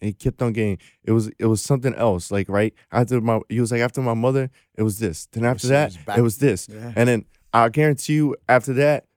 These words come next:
Speaker 1: it was something else. And the same with me, and the same with Casey. But life keeps on going.
Speaker 2: You gotta, you have to keep going.
Speaker 1: Yeah, and
Speaker 2: There,
Speaker 1: it's
Speaker 2: there's no
Speaker 1: always
Speaker 2: stopping.
Speaker 1: and life is up and down.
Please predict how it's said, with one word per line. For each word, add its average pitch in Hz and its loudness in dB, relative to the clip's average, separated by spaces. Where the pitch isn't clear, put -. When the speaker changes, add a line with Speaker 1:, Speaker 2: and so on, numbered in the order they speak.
Speaker 1:
it 123 -2
was 123 2
something 127 0
else. 90 -6
And 117 0
the 113 0
same 151 0
with 135 -2
me, 147 2
and 123 0
the 104 0
same 127 -2
with 117 -2
Casey. 123 -6
But 107 -4
life 113 0
keeps - -6
on 107 -4
going. 123 0
Speaker 2:
You 120 -6
gotta, 127 2
you 113 -2
have 117 -2
to 127 -8
keep 98 -8
going. 92 -6
Speaker 1:
Yeah, 131 4
and 120 4
Speaker 2:
There, 127 4
Speaker 1:
it's 120 0
Speaker 2:
there's 127 0
no 147 8
Speaker 1:
always 156 2
Speaker 2:
stopping. 123 -6
Speaker 1:
and 127 2
life 143 4
is 139 -2
up 135 0
and 131 0
down. 123 0